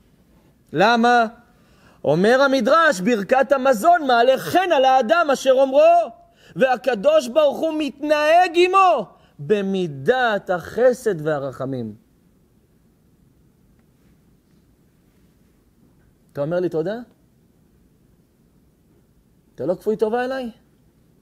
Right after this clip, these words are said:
אתה מברך אותי? אתה מראה לי מי, מי המלך פה, מי מאכיל, מי זן מפרנס? אתה מודה לי?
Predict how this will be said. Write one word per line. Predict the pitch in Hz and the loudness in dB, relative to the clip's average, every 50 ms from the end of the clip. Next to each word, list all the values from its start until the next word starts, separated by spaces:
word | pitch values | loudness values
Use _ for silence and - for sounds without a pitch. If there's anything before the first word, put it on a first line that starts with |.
| _ _ _ _ _ _ _ _ _ | _ _ _ _ _ _ _ _ _
אתה | - 117 | -12 -10
מברך | 117 123 131 147 214 233 233 | -8 -6 -4 -4 -4 -2 -2
אותי? | 254 247 - 277 311 - _ _ _ _ _ _ _ _ _ _ _ _ _ _ _ _ _ _ _ _ _ _ _ _ _ _ _ _ _ _ _ _ _ _ _ _ _ _ _ _ _ _ _ _ _ - | -4 -4 -6 -8 -12 -12 _ _ _ _ _ _ _ _ _ _ _ _ _ _ _ _ _ _ _ _ _ _ _ _ _ _ _ _ _ _ _ _ _ _ _ _ _ _ _ _ _ _ _ _ _ -8
אתה | 147 139 | -6 -4
מראה | 151 156 151 180 226 254 | -4 -2 -2 0 0 0
לי | 254 262 | 0 0
מי, | 240 247 269 277 262 | -2 -2 -2 -2 -2
מי | 247 269 269 | 0 0 0
המלך | 262 262 277 277 269 262 - - | 2 2 2 2 2 0 -2 -2
פה, | 262 254 240 | -4 -4 -2
מי | 240 262 | -2 -2
מאכיל, | 254 254 233 214 - 277 262 240 | -2 -2 -4 -4 -4 -6 -4 -4
מי | 247 262 | -4 -2
זן | 214 262 262 254 | 0 -2 -2 -2
מפרנס? | 226 247 247 247 277 285 262 - - - _ _ _ _ _ _ _ _ _ _ _ _ | -2 -4 -4 -2 -2 -2 -4 -6 -10 -20 _ _ _ _ _ _ _ _ _ _ _ _
אתה | - 202 | -2 -2
מודה | 185 190 202 180 208 254 285 | 0 0 0 2 2 2 2
לי? | 285 302 | 0 -4